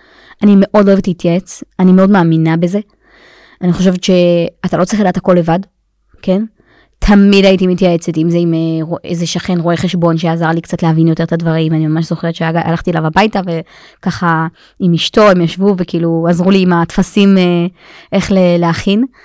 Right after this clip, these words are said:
אה, ותמיד, תמיד אפשר להתייעץ, או בתשלום או לא בתשלום,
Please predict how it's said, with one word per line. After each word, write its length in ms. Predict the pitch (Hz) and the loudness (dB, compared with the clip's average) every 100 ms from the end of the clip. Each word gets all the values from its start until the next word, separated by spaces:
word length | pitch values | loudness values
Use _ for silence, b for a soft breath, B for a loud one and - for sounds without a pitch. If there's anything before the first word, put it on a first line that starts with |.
| b b b _ | b b b _
אה, 60 | 175 170 170 170 170 165 170 170 170 - - | -4 0 0 0 0 -2 -2 -4 -6 -12 -8
ותמיד, 440 | 185 196 226 254 233 - | -4 2 4 6 4 2
תמיד 180 | 233 226 | 2 2
אפשר 160 | 269 233 | 2 2
להתייעץ, 440 | 202 - 175 175 190 | 0 2 0 0 0
או 60 | |
בתשלום 500 | 180 170 - 220 214 | -2 -2 0 2 2
או 60 | 170 | 0
לא 80 | 185 | -2
בתשלום, 420 | 220 214 196 | -4 -6 -6